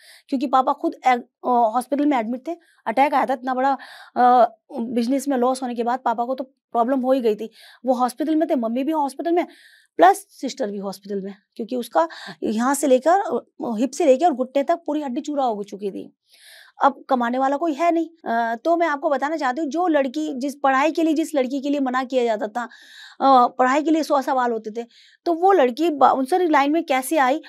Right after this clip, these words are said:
और कैसे उसने मर्द की जॉब करने वा-, मर्द, मर्दों की जो जॉब थी उसमें कदम रखा। कि एक बार क्या हुआ, मौसी की कॉल आई कि बेटा आपको फंक्शन में आना है, और उसके लिए मैं दिल्ली आई।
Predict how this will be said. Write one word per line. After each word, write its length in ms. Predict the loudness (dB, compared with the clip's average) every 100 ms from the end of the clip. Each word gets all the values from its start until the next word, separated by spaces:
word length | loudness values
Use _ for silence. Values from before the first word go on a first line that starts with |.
| -4
और 100 | -2
कैसे 300 | 2 2 2
उसने 240 | 0 0 2
मर्द 540 | 2 0 -2 -6 -6
की 120 | -2 0
जॉब 280 | 6 6
करने 280 | 6 2 2
वा-, 140 | 2 2
मर्द, 260 | 2 0
मर्दों 320 | 0 2 2
की 100 | 2
जो 60 | 2
जॉब 220 | 2 0 0
थी 40 |
उसमें 340 | -6 -6 -4 -2
कदम 240 | -2 -4
रखा। 320 | -6 -8 -10 -6 -4
कि 160 | -4 2
एक 120 | 2
बार 200 | 6 4
क्या 140 | 6 4
हुआ, 180 | 6 6
मौसी 320 | 4 0 -2
की 100 | -2
कॉल 260 | 2 4
आई 180 | 4 2 -2 -16 _
कि 80 | 0
बेटा 220 | 4 6
आपको 300 | 6 6 2
फंक्शन 380 | -4 -4 -2 0
में 80 | 0
आना 160 | 0
है, 100 | -4 -8 _ 0
और 140 | 2
उसके 260 | 2 0 0
लिए 160 | 2
मैं 160 | 2 2
दिल्ली 280 | 4 4 2
आई। 180 | -2